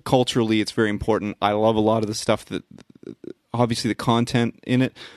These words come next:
I also really love Halloween, and I love the, um, the fact that the entire movie basically plays out in the third act. Like, you're watching Halloween while you're watching Scream. I think that's hilarious. Uh, I love the Wes Carpenter line <laughs>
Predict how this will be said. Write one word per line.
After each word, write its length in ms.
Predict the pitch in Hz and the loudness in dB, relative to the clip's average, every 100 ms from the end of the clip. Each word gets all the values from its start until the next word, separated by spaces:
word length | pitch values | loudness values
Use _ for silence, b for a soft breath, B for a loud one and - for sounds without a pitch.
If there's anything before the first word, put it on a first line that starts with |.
| B - | B -2
I 80 | |
also 200 | 107 107 120 | -2 0 0
really 160 | 110 | 2
love 140 | 110 110 | 2 0
Halloween, 760 | - 110 107 101 107 113 131 - _ _ _ _ | 0 2 2 0 0 0 -2 -6 _ _ _ _
and 140 | 110 | -2
I 80 | 101 | 0
love 600 | 104 107 110 104 - - - | 2 2 2 0 -10 -18 -6
the, 580 | 120 110 104 98 80 - | 0 0 0 -4 -8 -6
um, 400 | 107 95 98 - 139 _ _ _ _ - | -4 -4 -6 -12 -20 _ _ _ _ -6
the 100 | 143 | 0
fact 220 | 135 117 | 2 4
that 140 | - 110 | 0 0
the 100 | 113 | 0
entire 440 | 110 - 123 123 | 0 -2 0 2
movie 440 | 113 117 113 110 B B B B _ | 4 4 2 0 B B B B _
basically 360 | - 113 - 117 | 0 0 -2 -4
plays 340 | - 120 117 | 0 0 2
out 160 | 120 110 | 2 2
in 60 | 117 | -2
the 60 | |
third 300 | 117 120 113 | 2 4 4
act. 260 | 113 104 - | 2 0 -2
Like, 120 | 113 | 2
you're 100 | 131 | 4
watching 480 | 123 127 135 - 131 | 4 2 2 2 0
Halloween 800 | 123 123 117 117 135 127 110 107 | 2 2 4 4 4 4 2 2
while 240 | 113 117 | 2 2
you're 140 | 110 110 | 2 2
watching 420 | 110 110 - 113 | 2 2 0 -4
Scream. 460 | - - 117 113 110 | -2 0 2 2 0
I 80 | |
think 160 | 104 107 | -2 -4
that's 160 | 104 - | -6 -2
hilarious. 560 | 107 101 107 110 110 B B B B B - | 0 2 2 0 -2 B B B B B -4
Uh, 40 | |
I 340 | 110 107 107 107 | -2 0 -2 0
love 180 | 117 | 2
the 100 | 113 | 4
Wes 240 | 107 110 - | 2 2 0
Carpenter 520 | 123 117 127 117 120 | -2 0 2 2 4
line 380 | 120 131 143 139 - _ | 4 4 2 -2 -10 _
<laughs> 220 | - | -20